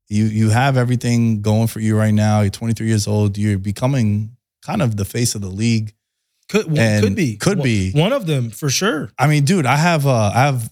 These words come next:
Speaker 1: two younger cousins. They're eight and thirteen. And, you know, it's the social media, TikTok era.
Speaker 2: Yeah.
Speaker 1: And their guys are Luka and Ja
Speaker 2: Yeah.
Speaker 1: for that generation.
Speaker 2: A thousand percent.
Speaker 1: And to, to have this turn out to be the case with Ja Morant is,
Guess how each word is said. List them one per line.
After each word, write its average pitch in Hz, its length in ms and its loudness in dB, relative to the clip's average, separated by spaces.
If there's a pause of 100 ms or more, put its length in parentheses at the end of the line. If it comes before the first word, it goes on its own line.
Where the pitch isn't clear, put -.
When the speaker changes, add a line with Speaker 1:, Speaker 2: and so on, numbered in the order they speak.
Speaker 1:
two - 180 0
younger 123 320 2
cousins. 101 560 0
They're 92 480 2 (100)
eight 123 640 -2 (220)
and 90 580 -2
thirteen. 135 680 0 (840)
And, 98 420 2
you 175 120 0
know, 101 120 0
it's 107 140 0
the 110 80 -4
social 107 340 -4
media, 98 460 2
TikTok 95 580 -4
era. 95 520 -2
Speaker 2:
Yeah. 123 200 -10 (320)
Speaker 1:
And 98 240 2
their 120 120 2
guys 117 420 2
are 95 100 0
Luka 113 380 0
and 110 200 2
Ja 123 280 0 (320)
Speaker 2:
Yeah. 262 220 0
Speaker 1:
for - 60 0
that 104 200 2
generation. 107 500 0 (400)
Speaker 2:
A 156 80 -6
thousand 240 360 -2
percent. 240 440 -4 (340)
Speaker 1:
And 104 360 2
to, 101 360 0
to 104 140 -2
have 113 360 2
this 127 280 0
turn 110 340 0
out 120 240 2
to 107 100 -4
be 110 100 2
the 104 140 0
case 117 440 -2
with 98 240 0
Ja 107 140 2
Morant 107 540 2
is, 92 340 -8